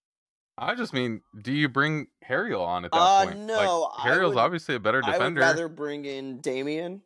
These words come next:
Speaker 2: and go to a back three. Uh,
Speaker 1: But they did that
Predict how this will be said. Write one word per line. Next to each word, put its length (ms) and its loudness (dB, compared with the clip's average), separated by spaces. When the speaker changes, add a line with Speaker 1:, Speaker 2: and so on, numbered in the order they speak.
Speaker 2:
and 160 -8
go 120 2
to 100 -2
a 100 -2
back 260 -2
three. 380 -2
Uh, 440 4
Speaker 1:
But 240 0
they 160 2
did 320 0
that 300 2